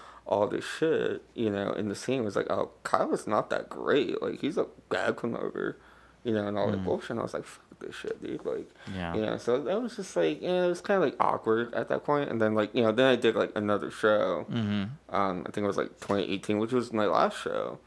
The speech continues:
Speaker 2: Mm-hmm.
Speaker 1: And, um, it was a False Report, Poets and Wolves, um, some other bands.
Speaker 2: Mm-hmm.
Speaker 1: Uh, and that was actually a great show.
Speaker 2: Yeah.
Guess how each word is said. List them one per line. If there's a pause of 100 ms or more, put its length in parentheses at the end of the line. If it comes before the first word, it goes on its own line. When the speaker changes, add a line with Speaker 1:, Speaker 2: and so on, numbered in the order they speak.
(260)
Speaker 2:
Mm-hmm.
Speaker 1:
And,
um,
it
was
a
False
Report,
Poets
and
Wolves, (440)
um, (500)
some
other
bands.
Speaker 2:
Mm-hmm.
Speaker 1:
Uh,
and
that
was
actually
a
great
show.
Speaker 2:
Yeah.